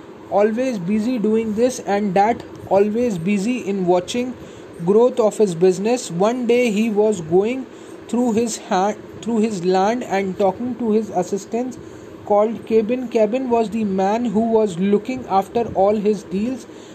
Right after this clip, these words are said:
and follows whatever instruction was being given to him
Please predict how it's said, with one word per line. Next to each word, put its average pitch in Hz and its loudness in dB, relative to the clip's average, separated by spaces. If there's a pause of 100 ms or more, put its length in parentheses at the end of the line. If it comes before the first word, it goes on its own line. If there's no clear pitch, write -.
(140)
and 190 0
follows 214 4
whatever 208 2
instruction 220 -2
was 214 2
being 202 -2
given 214 2
to 226 0
him 220 -4